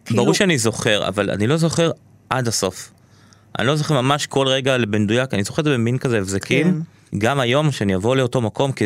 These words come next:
Speaker 2: הכביש שזה קרה ב-, בשדרות, הוא נורא, נורא קטן,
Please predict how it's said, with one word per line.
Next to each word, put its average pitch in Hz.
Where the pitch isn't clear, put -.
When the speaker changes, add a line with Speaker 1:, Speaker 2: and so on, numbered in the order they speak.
Speaker 2:
הכביש -
שזה 101
קרה 101
ב-, 101
בשדרות, 92
הוא 98
נורא, 101
נורא 113
קטן, 139